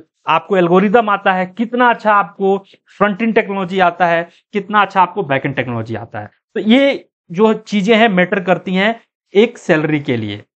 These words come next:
ठीक है? अब बात करते हैं कि डॉट नेट डेवलपर और React डेवलपर और Angular में क्या, अ,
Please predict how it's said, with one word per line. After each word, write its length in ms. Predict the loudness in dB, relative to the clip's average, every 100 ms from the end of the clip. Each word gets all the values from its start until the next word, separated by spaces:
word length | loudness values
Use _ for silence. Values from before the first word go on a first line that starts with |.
| -6
ठीक 140 | -2
है? 160 | -2 -4 _ _ _ _ _ _ _ _ _ 0
अब 120 | 0
बात 260 | 2 0 0
करते 260 | -4 -2 -2
हैं 240 | 0 -2 -6 -20 _ _ -2
कि 60 |
डॉट 360 | 2 2 2 0
नेट 160 | -2
डेवलपर 460 | 0 0 -2 0 2
और 280 | 2 0 -2
React 420 | -2 2 2 2 -2
डेवलपर 600 | -4 -4 -4 0 -2 -2 -12 _ 0
और 280 | 2 2 -2
Angular 360 | -2 0 0 -2
में 140 | -4 -2
क्या, 220 | 0 2
अ, 440 | 0 -2 0 2